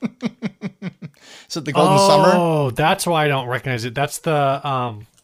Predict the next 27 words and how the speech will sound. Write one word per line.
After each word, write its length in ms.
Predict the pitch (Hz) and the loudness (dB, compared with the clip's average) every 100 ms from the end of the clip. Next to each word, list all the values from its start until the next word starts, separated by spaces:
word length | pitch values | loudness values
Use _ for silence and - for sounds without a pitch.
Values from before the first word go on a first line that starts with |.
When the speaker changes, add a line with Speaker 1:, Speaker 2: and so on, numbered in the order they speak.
| - 196 151 - - _ _ - | -20 -20 -20 -20 -20 _ _ -10
Speaker 2:
the, 300 | 127 120 110 - _ _ - - - | -6 -4 -6 -16 _ _ -20 -18 -18
I 60 | |
forget 340 | 110 123 135 - | -12 -8 -6 -6
the, 220 | 113 117 - | -8 -8 -10
I 120 | 120 | -10
forget 340 | 110 120 123 - | -8 -8 -8 -6
the 140 | 110 | -8
name 300 | 110 113 113 | -6 -6 -6
of 100 | 110 | -8
the, 140 | 120 120 - _ _ | -12 -16 -20 _ _
the 140 | 110 | -12
company, 640 | - - 131 120 104 95 92 - _ _ _ _ - | -10 -8 -8 -6 -6 -8 -10 -16 _ _ _ _ -12
uh, 220 | 110 101 92 | -8 -8 -8
but, 340 | - 113 123 - | -4 -2 -2 -6
but 120 | 113 | -8
it's, 240 | 107 - 123 123 | -8 -10 -16 -8
like, 280 | 117 - - | -8 -8 -8
the 140 | 110 | -8
Buzz 300 | 95 110 113 | -4 -4 -4
Bomb 400 | - 127 127 123 | -4 -2 -2 -4
Boost 580 | 127 131 131 - - - | -4 -4 -4 -10 -12 -2
Speaker 1:
Oh, 360 | 151 147 135 127 | 4 6 8 6
okay. 340 | 123 104 98 | 4 0 0
Yeah, 140 | 98 90 | -2 -2
Speaker 2:
I 40 | |
Speaker 1:
yeah. 160 | 90 117 | -2 -2
Speaker 2:
have, 300 | 120 120 | -2 -4